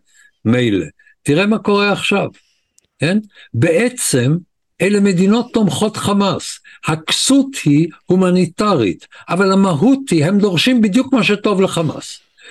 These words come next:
הם רוצים להשמיץ את ישראל, לשלול את הלגיטימציה מישראל ולחזק את חמאס.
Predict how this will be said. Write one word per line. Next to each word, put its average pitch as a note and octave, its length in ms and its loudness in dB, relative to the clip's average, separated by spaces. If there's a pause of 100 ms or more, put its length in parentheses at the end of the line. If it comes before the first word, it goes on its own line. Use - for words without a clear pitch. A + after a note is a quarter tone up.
(180)
הם F#3+ 160 2
רוצים E3 720 0 (100)
להשמיץ C#3+ 640 0
את F3 160 -2
ישראל, C#3 680 0 (400)
לשלול E3+ 720 2
את F#3 120 -4
הלגיטימציה D#3 800 0
מישראל C#3+ 720 0 (240)
ולחזק D#3+ 580 0
את D3 100 -4
חמאס. - 520 -8